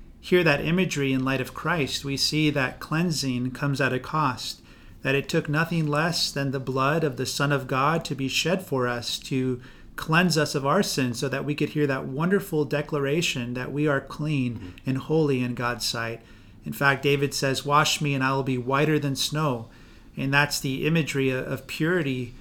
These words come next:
Speaker 1: through and through, right? And God making us pure from the inside out. And we see that in Christ. Jesus, uh, covers us in his righteousness in those white, holy garments.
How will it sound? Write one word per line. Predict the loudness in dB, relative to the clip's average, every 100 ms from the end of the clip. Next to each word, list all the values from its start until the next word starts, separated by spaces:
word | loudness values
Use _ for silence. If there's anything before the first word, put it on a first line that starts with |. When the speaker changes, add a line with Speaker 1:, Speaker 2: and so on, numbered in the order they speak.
| -18
Speaker 1:
through | -8 2 6
and | 6 4
through, | 2 2 0 -6 -18 -20 -20 -10
right? | 0 2 2
And | 0 2
God | 6 6 4
making | 2 2 0
us | 0 0 -4
pure | -2 2 4 4 0 -10 -12
from | -4 0
the | 2 2
inside | 2 2 2 2
out. | 2 0 -4 -16 -20 -20 -20 -14
And | -4 0 0
we | 0 0
see | 2 2
that | 4 2
in | 2
Christ. | 0 0 2 0 -2 -6 -10
Jesus, | -2 0 2 2 0 0 -4 -8 -20 -20 -18 -12
uh, | -10 -10 -8
covers | 0 2 4 4 2
us | 2 0 -4
in | -4 -2
his | -2 -2
righteousness | -4 0 0 0 -2 -2 -2 -2 -2
in | -2
those | -2 -2 -4
white, | -2 0 0 -2
holy | -6 0 2 2 0
garments. | 0 2 2 2 0 -4